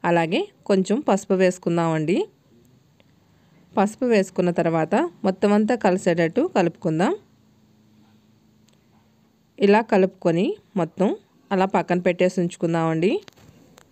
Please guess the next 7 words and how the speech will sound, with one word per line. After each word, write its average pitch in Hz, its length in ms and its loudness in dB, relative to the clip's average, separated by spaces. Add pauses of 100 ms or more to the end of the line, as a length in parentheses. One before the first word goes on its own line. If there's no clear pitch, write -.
(460)
ఇప్పుడు 190 260 0 (320)
స్టవ్ 220 360 2
మీద 247 200 0
కళాయిని 180 480 2
పెట్టుకుని 165 380 -2 (400)
ఆయిల్ 170 260 0
పోస్తున్నానండి. 175 680 0